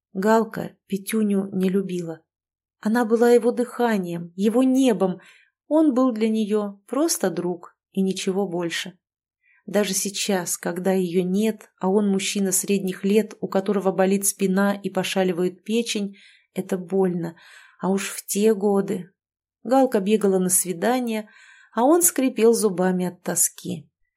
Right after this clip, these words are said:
Поначалу она рассказывала другу детства о своих кавалерах, но после того, как он не выдержал и признался ей в любви,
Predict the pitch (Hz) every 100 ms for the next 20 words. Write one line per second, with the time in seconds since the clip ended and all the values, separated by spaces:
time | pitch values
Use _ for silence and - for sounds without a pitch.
0 | _ - 190 196 - 285 311 277 - 247
1 | 330 339 - - 220 202 196 196 185 202
2 | 190 170 208 262 - 247 220 185 180 220
3 | - 226 233 208 175 170 - - _ _
4 | 190 185 190 202 - 190 190 185 196 190
5 | 190 - 190 190 185 214 180 175 - 175
6 | - 196 196 190 190 180 180 175 175 165
7 | 170 160 185 240 -